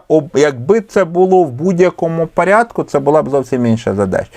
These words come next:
А тут є певні обмеження. Ну, які обмеження? По-перше, спортивна новина. Спортивна новина абсолютно точно має бути останньою.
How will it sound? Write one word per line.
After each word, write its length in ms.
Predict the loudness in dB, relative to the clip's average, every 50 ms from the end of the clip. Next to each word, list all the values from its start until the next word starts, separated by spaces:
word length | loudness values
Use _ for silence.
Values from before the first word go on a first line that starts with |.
| -20 -20 -20 -20 -20 -8 -4
А 100 | -4 -2
тут 300 | -2 -2 -4 -4 0 2
є 100 | 0 0
певні 500 | 2 2 2 2 2 2 2 0 0 0
обмеження. 640 | 0 0 -2 -2 -2 -2 0 0 -2 -2 -2 0 2
Ну, 80 | 2
які 340 | 2 2 0 -2 -2 0 2
обмеження? 520 | 2 2 0 -2 -2 -2 -2 0 -2 -2 -2
По-перше, 400 | 0 0 0 0 0 -2 -2 -2
спортивна 680 | -2 -2 -2 -2 -2 -2 0 0 0 0 0 -4 -4
новина. 540 | -2 -2 -2 -2 -2 -2 -2 -2 -4 -6 -8
Спортивна 560 | -8 _ -4 -4 -2 0 -2 0 0 0 -2
новина 440 | -2 -2 -2 -2 -2 -2 0 0 0
абсолютно 600 | 0 -2 -2 -4 -2 0 0 -2 -2 -2 -4 -4
точно 460 | -2 0 0 -2 -2 -2 -4 -2 0 0
має 300 | 2 2 2 2 0 0
бути 340 | -2 -2 -4 -4 0 0
останньою. 800 | 0 0 0 -4 -10 _ -6 -6 -4 -4 -6 -8 -8 -8 -8 -10